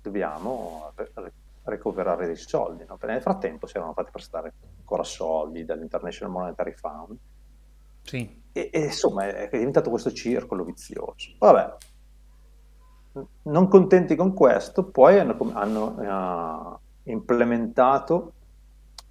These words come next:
Speaker 1: un sacco di leggi che se vuoi, una, magari la prossima volta le possiamo andare a vedere nel dettaglio, che per limitare proprio la, la, la libertà della gente.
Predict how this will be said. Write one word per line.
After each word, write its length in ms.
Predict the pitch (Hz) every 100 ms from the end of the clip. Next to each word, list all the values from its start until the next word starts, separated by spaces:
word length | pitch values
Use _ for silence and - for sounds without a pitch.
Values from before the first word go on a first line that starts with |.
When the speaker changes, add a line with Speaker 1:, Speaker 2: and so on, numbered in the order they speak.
| -
Speaker 1:
un 120 | -
sacco 320 | - 135 -
di 100 | 123
leggi 400 | 104 110 135 165
che 240 | - 110 92
se 160 | -
vuoi, 520 | 95 92 104 104 104 - - - -
una, 140 | 92 92 -
magari 240 | 95 107
la 60 | 104
prossima 280 | 101 - 90
volta 180 | -
le 40 | -
possiamo 240 | - 92
andare 160 | 90 87
a 100 | 85
vedere 420 | 87 87 82 - - - -
nel 160 | 87
dettaglio, 800 | 78 - - 85 87 87 92 - - - - -
che 260 | 107 - -
per 180 | 104
limitare 540 | 90 87 87 - 85 85
proprio 500 | 90 - 85 80 76
la, 420 | 73 73 76 82 90
la, 220 | 87 -
la 100 | 87
libertà 600 | 82 85 80 - - -
della 200 | 87 80
gente. 280 | 78 78 -